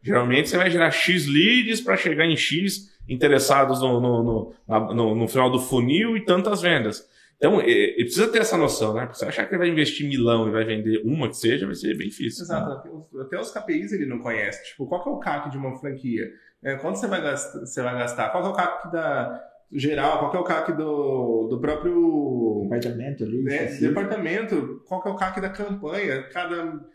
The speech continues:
Speaker 2: sei lá, três mil reais investido eu vendo uma cam-, um, uma franquia? Poxa, ah, pô, é muito. Não sei, acho que não, porque às vezes é cinco, dez anos, você vai receber royalties, teu L T V é
Speaker 3: Sim,
Speaker 2: gigante.
Speaker 3: o cara não
Speaker 2: Então, o
Speaker 3: pensou.
Speaker 2: L T V sobre cac é ótimo, então não tem essa métrica.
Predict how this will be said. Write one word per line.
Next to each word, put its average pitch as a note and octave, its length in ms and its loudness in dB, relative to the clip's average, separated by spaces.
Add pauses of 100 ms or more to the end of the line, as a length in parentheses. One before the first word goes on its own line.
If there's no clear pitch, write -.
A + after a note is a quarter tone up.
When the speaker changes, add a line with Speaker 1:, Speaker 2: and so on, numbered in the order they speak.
(180)
Speaker 2:
sei E3+ 160 -6
lá, F3 220 -2
três F3 280 0
mil E3+ 140 -2
reais D#3+ 240 -4
investido D3 320 -4
eu C#3 60 0
vendo C#3 160 -2
uma C3 200 -4
cam-, C3 80 -6
um, B2+ 540 -6
uma A#2+ 320 -2
franquia? A#2+ 560 -2 (520)
Poxa, D3+ 300 -2
ah, A2 580 -4 (100)
pô, E3+ 160 -2
é B2 100 0
muito. D3 420 0 (100)
Não F#3 100 -6
sei, D#4 420 -2
acho C4+ 180 -4
que D4+ 80 -2
não, C4 280 -2
porque E3+ 500 -2 (280)
às C3 120 -2
vezes D#3+ 260 0
é - 40 -4
cinco, G3+ 340 -6
dez D#3+ 300 -4
anos, F3+ 320 -2
você D3 160 -4
vai C#3 120 -2
receber D3 320 -6
royalties, D3+ 380 -2
teu D3+ 140 -6
L D3+ 160 -6
T D#3+ 120 -4
V D#3 80 -8
é D#3+ 40 -6
Speaker 3:
Sim, E3 100 -4
Speaker 2:
gigante. F#3 640 -2
Speaker 3:
o A#2+ 140 -8
cara A#2 200 0
não A#2 180 0
Speaker 2:
Então, - 20 -2
o - 20 -2
Speaker 3:
pensou. B2+ 160 2
Speaker 2:
L - 60 0
T B2 120 0
V E3+ 100 0
sobre E3+ 280 -6
cac D3+ 400 -6
é F#3+ 120 -4
ótimo, D#3 580 -4
então D#3+ 400 -8
não G3 300 -4
tem E3+ 220 -4
essa G3 220 -6
métrica. B2 480 -8